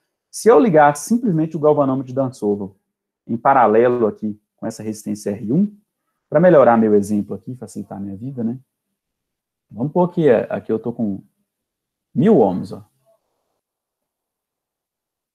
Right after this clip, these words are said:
É um exagero, deixa eu, deixa eu Mas tudo bem, é só,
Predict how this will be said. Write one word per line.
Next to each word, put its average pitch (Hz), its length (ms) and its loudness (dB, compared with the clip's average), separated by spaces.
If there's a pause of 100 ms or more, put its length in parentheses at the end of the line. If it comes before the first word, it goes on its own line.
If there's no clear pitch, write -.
(1700)
É 107 140 -10
um 104 80 -6
exagero, 104 480 -6
deixa - 200 -12
eu, 131 80 -6
deixa - 160 -10
eu 120 300 -6 (2750)
Mas 117 80 -14
tudo 196 180 2
bem, 113 200 2
é 92 40 -8
só, 165 400 0